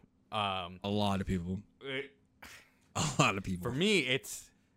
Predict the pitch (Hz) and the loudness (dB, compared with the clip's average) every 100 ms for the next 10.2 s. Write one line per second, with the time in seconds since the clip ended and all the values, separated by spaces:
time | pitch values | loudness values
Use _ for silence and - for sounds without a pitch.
0 | - 214 208 160 165 160 151 156 175 208 | 6 6 6 4 4 4 6 8 6 6
1 | 247 240 247 180 180 170 165 - 247 247 | 6 6 6 2 -2 -2 -6 0 2 8
2 | 196 135 151 143 131 113 117 110 - 117 | 6 10 10 12 8 4 2 0 0 -4
3 | 123 123 123 _ - 123 101 120 110 104 | -2 -6 -10 _ -12 -8 -6 -6 -4 -2
4 | 113 117 117 110 107 104 98 98 92 - | 0 2 2 2 2 2 2 -2 -4 -6
5 | 98 90 85 76 78 160 135 - - - | -2 -2 -4 -4 2 4 4 -2 -6 2
6 | 156 151 143 139 110 104 101 - _ _ | 4 6 4 4 2 2 2 -2 _ _
7 | _ _ _ _ _ _ _ _ _ - | _ _ _ _ _ _ _ _ _ -4
8 | 117 101 90 82 80 80 85 _ _ _ | 0 0 0 -4 -10 -16 -20 _ _ _
9 | _ _ _ _ - - 117 117 131 123 | _ _ _ _ -20 -16 -14 -6 -4 -4
10 | 120 - | -4 0